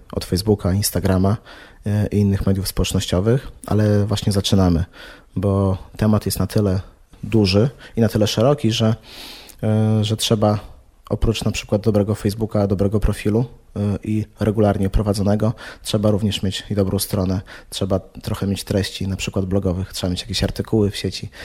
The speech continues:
i to wszystko też, e, w naszej agencji robimy. Ja, ja mówię o nas, że to, Social Place to jest, e, też mini dom mediowy, bo też zak-, zajmujemy się zakupem mediów.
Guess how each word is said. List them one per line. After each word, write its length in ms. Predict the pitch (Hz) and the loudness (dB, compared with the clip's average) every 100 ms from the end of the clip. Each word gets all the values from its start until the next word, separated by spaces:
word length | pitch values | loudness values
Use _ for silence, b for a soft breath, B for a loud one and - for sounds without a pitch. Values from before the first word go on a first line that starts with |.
| B B | B B
i 160 | 110 104 | -6 -4
to 100 | 113 | -4
wszystko 320 | - 110 - | -4 -4 -4
też, 240 | 98 - 101 | -4 -4 -2
e, 220 | 98 95 | -2 -2
w 40 | |
naszej 240 | 101 - 95 | -2 -2 -2
agencji 320 | 92 87 92 | -2 -2 -2
robimy. 340 | 90 90 78 92 - 92 | 0 0 -2 -4 -6 0
Ja, 260 | 104 104 - | 4 4 2
ja 140 | 110 | 2
mówię 320 | 110 104 104 | 4 4 4
o 60 | 101 | 4
nas, 320 | 101 - - | 2 0 -2
że 300 | - 98 95 - B B B - | 0 0 0 -6 B B B -4
to, 80 | 104 - | -2 0
Social 300 | - 117 110 | 0 2 2
Place 200 | 107 - | 0 2
to 60 | 110 | -2
jest, 180 | - | 0
e, 140 | 104 104 | -2 0
też 280 | 104 - 110 | -2 0 4
mini 220 | 117 113 | 6 8
dom 200 | 107 98 | 6 4
mediowy, 380 | 92 92 78 - - | 2 2 0 -4 -8
bo 100 | - | -4
też 100 | 101 | -2
zak-, 280 | 98 104 - | 0 -2 0
zajmujemy 340 | 104 107 110 107 | 2 4 4 4
się 120 | 104 | 0
zakupem 400 | 107 131 117 101 | 0 0 2 2
mediów. 420 | 90 78 - | 0 -2 -8